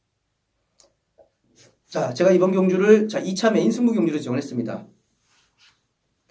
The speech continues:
어, 이번 경주는 약간 좀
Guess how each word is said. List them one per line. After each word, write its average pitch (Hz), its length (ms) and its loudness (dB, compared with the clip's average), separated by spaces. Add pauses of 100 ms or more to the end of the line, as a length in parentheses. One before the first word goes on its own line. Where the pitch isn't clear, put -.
(420)
어, 151 1000 2 (140)
이번 240 180 2
경주는 240 640 2 (800)
약간 - 520 -2 (240)
좀 247 300 -2